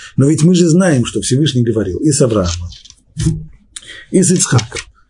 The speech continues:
Так как же можно утверждать, что до сих пор никто не слышал о пророчестве? Было же пророчество, был этот факт, было общение Бога с людьми, был контакт, был контакт Всевышнего с человеком, с нашими праотцами.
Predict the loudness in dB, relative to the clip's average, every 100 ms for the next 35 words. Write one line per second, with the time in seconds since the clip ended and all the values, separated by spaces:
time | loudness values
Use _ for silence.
0 | _ -2 -2 0 0 2 0 0 0 0
1 | -2 -2 -2 -2 -2 0 0 0 0 0
2 | -2 -2 -2 -2 -4 -4 -6 -12 -18 -20
3 | _ _ 0 4 4 4 2 2 0 0
4 | -4 -6 0 4 4 4 2 -4 -4 -8
5 | -10 -20 -2 2 4 4 2 2 2 4
6 | 2 2 2 2 0 -2 -4 -4 0 2
7 | 2 0 0 0 0 -2 -12 _ -20 _
8 | _ _ _ 0 2 2 2 2 2 0
9 | -2 -4 -8 -6 -6 -6 -8 -12 -10 -6
10 | -2 0 0 -2 -2 -6